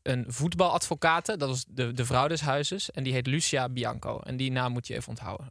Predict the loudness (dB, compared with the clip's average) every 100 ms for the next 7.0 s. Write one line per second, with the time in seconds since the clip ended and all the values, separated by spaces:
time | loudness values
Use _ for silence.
0 | -18 -20 -12 -8 -6 -8 -8 -6 -6 -6
1 | -2 0 0 0 4 4 4 4 4 4
2 | 0 0 0 0 2 4 2 -2 -8 -8
3 | -6 -4 -6 -8 -16 -20 -16 -14 -16 _
4 | _ _ _ _ _ _ 0 0 0 -2
5 | -2 2 2 2 0 -4 -12 _ -4 -4
6 | -4 -6 -8 -8 -8 -2 2 4 2